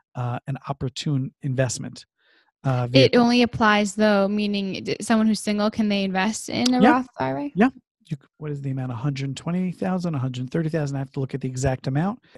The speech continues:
Speaker 1: 'cause once you make, once you earn more than that amount, the government says, "Ah, you're somebody who is not
Speaker 2: Right, the
Speaker 1: eligible for the
Speaker 2: tax,
Speaker 1: Roth
Speaker 2: right.
Speaker 1: I R A." So you wanna get in, you wanna get in on that early.
Speaker 2: So
Speaker 1: You
Speaker 2: why would
Speaker 1: gotta
Speaker 2: the government offer that though? What's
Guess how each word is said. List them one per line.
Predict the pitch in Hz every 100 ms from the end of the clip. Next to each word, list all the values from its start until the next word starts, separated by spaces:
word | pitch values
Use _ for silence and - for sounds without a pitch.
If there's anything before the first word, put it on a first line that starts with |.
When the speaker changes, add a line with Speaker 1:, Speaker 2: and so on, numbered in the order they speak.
| _ _
Speaker 1:
'cause | - 135
once | 165 160
you | 170
make, | 156 139
once | 151 165 180
you | 196
earn | 185 180
more | 165 165 160
than | 151 147
that | 143 139
amount, | 143 170 143 165 - - _ - _ _
the | 147
government | 160 156 143
says, | 143 135 -
"Ah, | 196 -
you're | 165 175
somebody | - 175 170 151
who | 156 151 _ _
is | 156
not | 151 151
Speaker 2:
Right, | 226
the |
Speaker 1:
eligible | 147 143 139 139
for | 143
the | 139
Speaker 2:
tax, |
Speaker 1:
Roth | 135 131
Speaker 2:
right. |
Speaker 1:
I | 139 131
R | 127
A." | 123 - - - _
So | - 156 135 135 143 _ _
you | - 180 160
wanna | 165 156
get | 151
in, | 151 147 - -
you | 156
wanna | 156 147
get | 131 143
in | 143
on | 143
that | 135 135
early. | 160 180 147 127
Speaker 2:
So | - 302
Speaker 1:
You |
Speaker 2:
why | 269 269 294
would |
Speaker 1:
gotta | 277
Speaker 2:
the | 254
government | 254 233 214
offer | 233 - 196
that | 208 -
though? | - 57 208 -
What's | - 226 - -